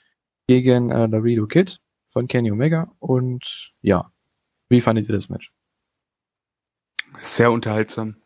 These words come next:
Speaker 2: Ich fand's sehr, sehr, sehr cool. Also wirklich. Aber das war genau das, was ich erwartet habe irgendwie, nach dem, nachdem es in der Vorwoche ja angekündigt wurde.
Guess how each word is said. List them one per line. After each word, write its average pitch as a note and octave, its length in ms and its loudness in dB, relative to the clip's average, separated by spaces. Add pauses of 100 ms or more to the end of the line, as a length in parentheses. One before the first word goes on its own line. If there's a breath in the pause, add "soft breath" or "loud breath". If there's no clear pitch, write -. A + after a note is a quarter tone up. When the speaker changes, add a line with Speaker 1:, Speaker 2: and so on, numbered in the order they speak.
(120)
Speaker 2:
Ich B2+ 120 -6
fand's A#2 280 -4
sehr, A2+ 140 2
sehr, A2 200 -4
sehr G#2+ 220 0 (120)
cool. A2 180 -2 (100)
Also A2 260 -4
wirklich. A2 420 -2 (500 soft breath)
Aber A2+ 480 0 (200)
das - 180 0
war A#2+ 160 6
genau A2+ 260 -2
das, A#2 300 0
was A2+ 160 -2
ich A2 80 -10
erwartet G#2+ 420 0
habe G#2+ 200 -4
irgendwie, A2+ 420 -2
nach A2 220 -2
dem, A2 500 -2
nachdem A2+ 360 -2
es A2 100 -2
in A2+ 80 2
der A2 80 4
Vorwoche A2 420 0
ja G#2 80 4
angekündigt A2+ 540 0
wurde. A2+ 260 4